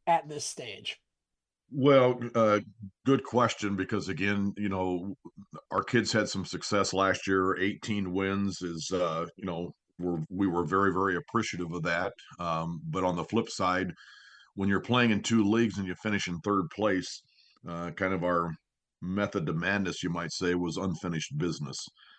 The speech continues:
Speaker 2: Um, and we had a lot of kids that put in quite a bit of time over last spring and last summer. So, uh,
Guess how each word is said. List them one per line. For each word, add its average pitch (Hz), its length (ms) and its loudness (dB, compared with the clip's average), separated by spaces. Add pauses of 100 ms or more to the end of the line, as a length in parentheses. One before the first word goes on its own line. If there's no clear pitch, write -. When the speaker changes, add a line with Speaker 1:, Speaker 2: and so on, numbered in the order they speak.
(260)
Speaker 2:
Um, 76 640 -6 (320)
and 80 300 -6
we 98 120 4
had 95 120 4
a 82 40 -2
lot 85 200 0
of - 80 -2
kids 95 280 2
that 82 140 -8
put 95 160 0
in 85 340 -2
quite 92 200 0
a 90 40 2
bit 85 140 0
of 80 80 -4
time 85 320 -2
over 80 320 0 (160)
last 85 300 -6
spring 87 320 2
and 80 80 2
last 76 280 0
summer. 95 320 2
So, 87 380 0 (760)
uh, 80 460 -2